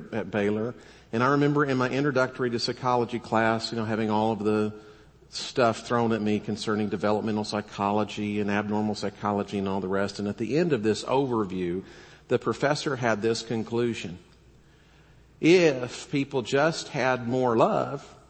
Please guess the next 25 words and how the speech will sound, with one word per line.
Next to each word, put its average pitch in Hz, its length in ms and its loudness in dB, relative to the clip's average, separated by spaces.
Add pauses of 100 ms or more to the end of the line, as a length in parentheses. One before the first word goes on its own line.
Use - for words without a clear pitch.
(300)
if 101 80 -14
people 120 300 -4
just 123 340 0
lived 127 480 2
in 110 180 0
healthy 131 580 -2 (380)
family 120 640 0
and 107 180 0
friend 117 420 0
relationships, 107 1120 -2 (520)
ninety-nine 135 720 2
percent 127 580 -2
of 110 380 -2
the 101 220 -2
people 117 380 -6
that 107 240 -6
in 104 100 -2
the 104 60 -2
mental 113 240 0
health 117 340 -2
profession 101 560 -6
wouldn't 104 420 -4
necessarily 101 720 -6
be 92 160 -6
needed. 92 480 -6